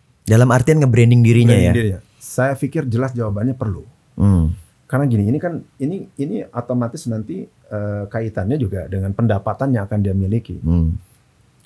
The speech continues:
Speaker 2: Saya lihat nih di antara juara-juara kita nih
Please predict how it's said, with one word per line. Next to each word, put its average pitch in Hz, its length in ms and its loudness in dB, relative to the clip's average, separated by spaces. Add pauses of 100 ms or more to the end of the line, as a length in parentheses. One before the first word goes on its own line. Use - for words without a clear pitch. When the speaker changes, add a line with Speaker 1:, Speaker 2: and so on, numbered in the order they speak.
(160)
Speaker 2:
Saya 143 300 -4
lihat 165 120 0
nih 202 120 -2
di 170 120 2 (120)
antara 123 420 0
juara-juara 117 540 2
kita 117 180 0
nih 98 160 0